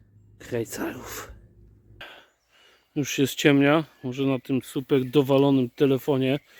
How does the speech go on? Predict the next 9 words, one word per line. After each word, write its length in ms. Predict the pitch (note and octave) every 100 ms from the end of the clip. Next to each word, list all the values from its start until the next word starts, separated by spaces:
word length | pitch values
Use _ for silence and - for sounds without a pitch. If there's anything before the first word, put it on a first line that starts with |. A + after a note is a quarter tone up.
| - - _
tego 200 | C#3 C3
nie 140 | C3 C#3
widać. 480 | F3 C3 D3+ - _ _ _ - - - _ _ _ _ _ -
Ale 180 | B2+ B2
naprawdę 500 | B2+ A#2+ C#3 A#2 A#2+
robi 280 | A#2 A#2 B2
się 160 | C3+ B2
ćma 300 | - B2+ D#3 _ _ C#3
powoli. 400 | B2 C3 F3